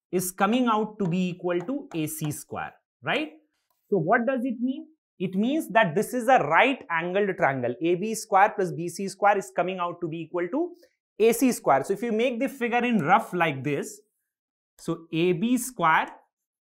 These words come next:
plus B C square is coming out to be A C square. So it means that the vertex containing the, uh, point B over here is a right angle, right? This is a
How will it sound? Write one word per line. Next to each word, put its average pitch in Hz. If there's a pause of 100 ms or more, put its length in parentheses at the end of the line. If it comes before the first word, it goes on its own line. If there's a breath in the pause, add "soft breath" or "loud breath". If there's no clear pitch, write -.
(640)
plus 185
B 180
C 240
square 202
is 208
coming 196
out 185
to 208
be 233
A 247
C 240
square. 110
So 202
it 202
means 277
that 190
the 214
vertex 202 (640)
containing 220
the, 240
uh, 151
point 196
B 240
over 185
here 170
is 185
a 226
right 196
angle, 123
right? 170
This 170
is 202
a 302